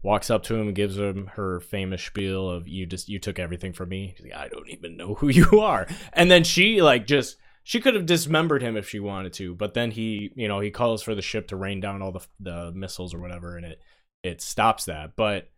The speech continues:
it's like, if it would have been Wanda versus Thanos one v one,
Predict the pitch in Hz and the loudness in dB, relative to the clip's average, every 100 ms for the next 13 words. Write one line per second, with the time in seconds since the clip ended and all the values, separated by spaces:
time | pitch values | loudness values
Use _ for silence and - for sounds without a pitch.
0 | _ _ _ _ 113 123 117 113 139 165 | _ _ _ _ -4 0 0 2 4 4
1 | 165 123 127 113 92 98 113 113 107 - | 4 6 4 4 0 0 0 0 -2 -2
2 | 98 98 110 104 101 104 98 92 92 98 | -4 -4 -4 -4 -4 -4 -2 -2 -4 -4
3 | 123 | -6